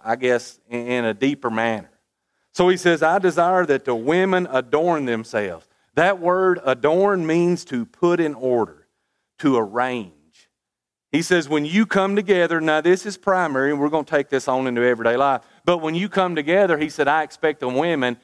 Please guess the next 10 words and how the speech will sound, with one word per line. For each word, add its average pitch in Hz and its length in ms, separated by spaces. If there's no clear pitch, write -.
to 147 100
have 117 200
put 151 300
themselves 131 540
in 113 100
order 107 520
or 104 140
to 113 140
arrange." 101 560
Why? 113 340